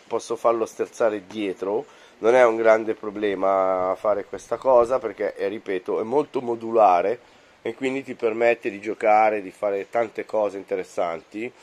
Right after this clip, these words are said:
Addirittura ho delle ruote con le catene da neve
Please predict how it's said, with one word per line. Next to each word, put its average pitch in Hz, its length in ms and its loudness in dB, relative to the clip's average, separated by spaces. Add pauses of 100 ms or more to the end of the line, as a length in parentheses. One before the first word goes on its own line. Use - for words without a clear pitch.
(1000)
Addirittura 165 760 6
ho 143 320 12
delle 131 300 2
ruote 135 760 6
con 131 280 -4
le 123 140 2
catene 113 720 2
da 117 160 6
neve 104 460 0